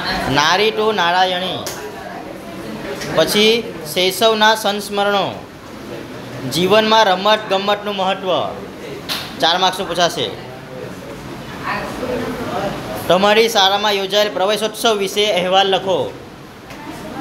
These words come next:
તમારી શાળામાં યોજાયેલ યોગ દિનની ઉજવણી અહેવાલ લખો. વૃક્ષારોપણ વિશે અહેવાલ લખો. અને વય નિવૃત્તિ શિક્ષક વિશે અહેવાલ. અહેવાલ લખતા આવડે કે?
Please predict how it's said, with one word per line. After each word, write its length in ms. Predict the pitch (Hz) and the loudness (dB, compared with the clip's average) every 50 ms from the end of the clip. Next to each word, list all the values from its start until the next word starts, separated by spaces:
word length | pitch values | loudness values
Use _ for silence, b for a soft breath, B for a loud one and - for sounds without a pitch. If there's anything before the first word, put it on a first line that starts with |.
| - - - - - | -10 -10 -8 -2 0
તમારી 400 | 170 175 190 202 208 220 226 214 | 2 4 4 6 6 6 4 4
શાળામાં 400 | - 208 202 196 202 208 208 202 | 4 4 4 4 4 2 2 0
યોજાયેલ 480 | 196 196 185 202 214 214 208 185 165 175 | 0 0 2 2 2 2 2 0 -2 -2
યોગ 180 | 190 196 196 | -2 -2 -2
દિનની 440 | - 226 254 247 220 196 165 165 185 | 0 2 4 4 4 2 -2 0 0
ઉજવણી 440 | 185 185 165 208 208 208 208 208 202 | 0 0 2 2 2 4 4 4 4
અહેવાલ 260 | 190 185 190 196 196 | 4 6 6 4 4
લખો. 580 | 196 190 175 - 170 131 107 - - - - - 131 | 4 2 2 2 0 -2 -2 -4 -8 -10 -10 -8 -6
વૃક્ષારોપણ 640 | 160 190 190 - 220 208 208 208 202 208 214 202 | -6 -4 -2 2 2 4 4 4 4 2 0 0
વિશે 380 | 190 190 - - 208 220 220 233 226 - - - - - - - | 0 0 0 0 2 2 2 0 0 -4 -10 -14 -14 -12 -4 0
અહેવાલ 280 | 165 175 196 196 196 | 2 4 6 6 6
લખો. 440 | 196 185 180 - 160 127 101 92 92 87 - - - - - - - - - - - - - - - - 135 | 4 2 2 2 0 -2 -2 -4 -8 -10 -12 -12 -14 -14 -14 -14 -12 -12 -12 -12 -12 -12 -12 -12 -8 -2 -2
અને 320 | 147 170 202 220 226 214 | 2 4 6 6 6 4
વય 300 | 160 135 160 185 220 233 | 4 4 4 4 6 6
નિવૃત્તિ 380 | 226 226 220 220 226 220 220 214 | 4 2 2 2 2 2 2 -2
શિક્ષક 380 | - 208 - - 226 214 - | -2 -4 -4 -2 -2 -2 0
વિશે 180 | 190 190 190 202 | -2 -4 0 0
અહેવાલ. 320 | 185 185 180 180 170 170 | 0 2 4 2 2 4
અહેવાલ 220 | 170 180 190 202 196 | 2 2 2 2 2
લખતા 160 | 190 - 202 | 2 2 2
આવડે 180 | 190 196 208 | 4 4 2
કે? 120 | 214 226 | 2 0